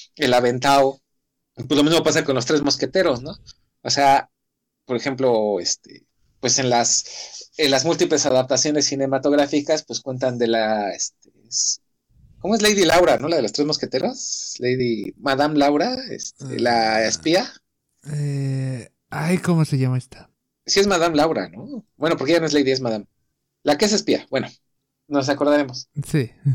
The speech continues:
Speaker 1: Eh, en varias, en varias adaptaciones cinematográficas, yo en realidad no recuerdo, también leí Los Tres Mosqueteros hace mucho, que dice que tenía una, que tuvo una relación con este, Athos, ¿no?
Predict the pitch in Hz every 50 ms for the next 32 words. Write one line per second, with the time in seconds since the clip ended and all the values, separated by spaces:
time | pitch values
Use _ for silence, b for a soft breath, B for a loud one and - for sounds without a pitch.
0 | - - 135 135 139 139 143 143 143 143 143 143 131 - 151 151 156 185 196 190
1 | 185 - _ _ _ _ _ _ _ _ _ _ _ _ - 151 156 185 202 196
2 | 208 175 160 151 - 151 147 147 175 180 165 - 160 143 139 135 131 131 131 131
3 | 131 131 135 127 151 156 156 160 165 156 165 - 214 254 254 - - - - -
4 | - - - _ _ _ - 147 139 151 170 190 214 226 190 202 190 180 165 156
5 | 160 160 170 180 165 170 170 170 165 175 151 - - 160 156 - - - - -
6 | - - - - - - 117 139 143 143 143 139 139 135 131 139 135 - 131 135
7 | 127 - 113 - 127 117 - - 120 - 123 123 123 117 - 180 208 _ _ _
8 | _ _ _ _ _ _ _ _ _ - 165 160 170 175 - 202 - 165 151 139
9 | 156 151 160 165 165 165 160 165 160 156 147 139 131 - - - 143 135 175 165
10 | 170 170 165 165 151 139 143 131 131 123 - - 147 143 139 139 139 131 120 107
11 | - - - 104 101 104 101 101 95 - _ - 160 170 - 139 110 - - -
12 | 185 277